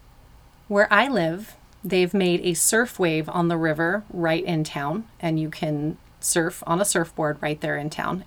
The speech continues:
And my husband and my two boys surf, and they start in March. Like, there's still ice near the water when they're doing it. And it is definitely the happiest time in our house. Now, you could say it's because they're surfing, which I'm sure that has a lot to do with it,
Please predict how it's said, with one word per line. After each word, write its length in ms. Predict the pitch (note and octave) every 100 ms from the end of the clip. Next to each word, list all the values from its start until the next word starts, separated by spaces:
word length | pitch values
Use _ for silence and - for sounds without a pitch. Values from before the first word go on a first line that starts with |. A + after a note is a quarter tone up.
| -
And 160 | D#3+
my 140 | D3+ D3+
husband 400 | F3 E3+ G3 F3
and 80 | E3
my 100 | D#3
two 220 | - D#3+
boys 380 | D3 D3 D#3+ -
surf, 460 | - D3+ B3 - - - - -
and 180 | F3+ F3
they 140 | F#3+
start 360 | A3+ - B3 A#3
in 160 | F#3 E3+
March. 560 | D3 E3+ - - - -
Like, 220 | F3+ D#3+ -
there's 240 | F#3+ G3+ A3
still 540 | - - F#3+ F#3 - -
ice 560 | D3+ D#3+ - - - -
near 240 | E3+ E3
the 100 | D#3
water 420 | D3 C#3+ D#3 E3+ -
when 220 | E3 D#3
they're 120 | D3
doing 320 | D3 C#3+ D3+
it. 320 | E3 G#3+ - - - - - - - - - - -
And 640 | F#3+ F3+ E3+ E3+ E3+ F3 - - -
it 140 | F#3
is 180 | G3 F#3 F3
definitely 880 | E3+ D3+ - G3+ G#3 A#3 A#3 C#4 - - - -
the 80 | F3+
happiest 640 | F3+ - D#3 - D#3 D#3 -
time 240 | D#3 D3+
in 80 | D3
our 80 | D3
house. 480 | - - - -
Now, 240 | G3 E3+ C#3+
you 160 | E3+
could 220 | F#3 G#3+ -
say 160 | F#3+
it's 120 | E3
because 380 | - F#3+ G#3+ F3+
they're 140 | E3 D#3
surfing, 440 | - D#3+ G#3 G3+
which 160 | E3 -
I'm 80 | F3
sure 260 | - E3+
that 140 | D#3 D3+
has 180 | D#3+ D#3
a 40 |
lot 300 | D3 D3 -
to 80 | F3+
do 120 | D#3
with 180 | C#3+ D3+
it, 200 | G3